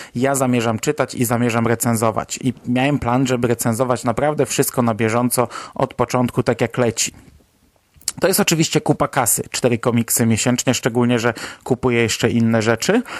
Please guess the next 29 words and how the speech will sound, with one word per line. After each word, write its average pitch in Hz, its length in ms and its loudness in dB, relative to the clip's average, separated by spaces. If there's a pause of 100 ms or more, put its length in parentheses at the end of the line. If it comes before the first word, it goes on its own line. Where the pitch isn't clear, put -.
(320)
E, 131 440 0
i 175 200 -2
dlatego 185 540 -2
między 151 320 0
innymi 143 720 2 (400)
w 123 80 -6
momencie, 131 440 0
gdy 127 180 -2
Egmont 127 360 0
ogłosił 135 680 0
to, 127 380 0
że 120 180 -2
będzie 123 260 0
wydawał, 131 680 0
e, 131 120 0
D 135 140 -2
C 139 200 0
Odrodzenie, 170 520 -2 (380)
ja 151 380 0
zrezygnowałem 143 720 0
z - 80 -2
wszystkich - 400 -4
kioskowych 120 460 0
kolekcji, 120 440 -2
które 120 220 -2
jeszcze 131 540 0
bez 113 260 -2
sensu 123 380 0
kupowałem. 113 640 0